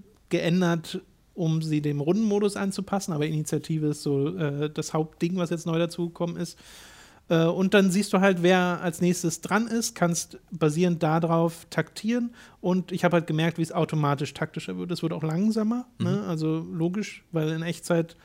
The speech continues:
Speaker 1: läuft alles in Echtzeit ab, es sei denn, du machst Pause, um langsam die Befehle zu geben.
Speaker 2: Ist das Spiel
Speaker 1: Das
Speaker 2: endlich
Speaker 1: ist
Speaker 2: nicht mehr so schnell vorbei. Ist doch gut.
Speaker 1: Das, <laughs> da ist es quasi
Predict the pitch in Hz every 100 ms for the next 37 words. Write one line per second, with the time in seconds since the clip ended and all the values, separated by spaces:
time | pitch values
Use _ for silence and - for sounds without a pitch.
0 | - - 156 165 156 170 165 165 170 160
1 | 156 156 151 151 151 - 170 165 165 165
2 | 151 143 147 151 147 143 160 165 165 -
3 | 175 190 220 233 113 - 139 165 113 117
4 | 110 104 101 107 101 92 90 95 - -
5 | 107 131 120 160 156 160 - 180 196 -
6 | 160 - - 160 151 160 185 165 165 -
7 | 151 160 160 160 156 160